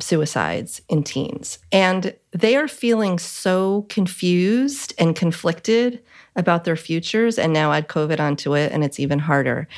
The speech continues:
Anything we can be doing to give our kids clarity and confidence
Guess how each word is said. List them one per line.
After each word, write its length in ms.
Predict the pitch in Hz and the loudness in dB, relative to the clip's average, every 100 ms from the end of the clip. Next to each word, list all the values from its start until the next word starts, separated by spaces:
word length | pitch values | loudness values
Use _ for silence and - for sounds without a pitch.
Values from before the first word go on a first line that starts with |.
| - - - | -16 -18 -2
Anything 520 | - 285 330 320 269 214 | 2 2 2 2 2 4
we 140 | 220 | 2
can 160 | 226 220 | 2 2
be 120 | 190 | 0
doing 540 | 175 180 180 143 - | 0 2 2 2 -2
to 140 | - 175 | -4 -4
give 240 | 170 190 | 0 2
our 120 | 226 | 2
kids 300 | 214 - 170 | 0 -4 -4
clarity 640 | - - 165 156 185 226 247 | -4 0 2 2 2 2 0
and 240 | - 160 | 0 -2
confidence 840 | - - 156 - 233 302 294 - | -2 0 0 2 0 2 0 -4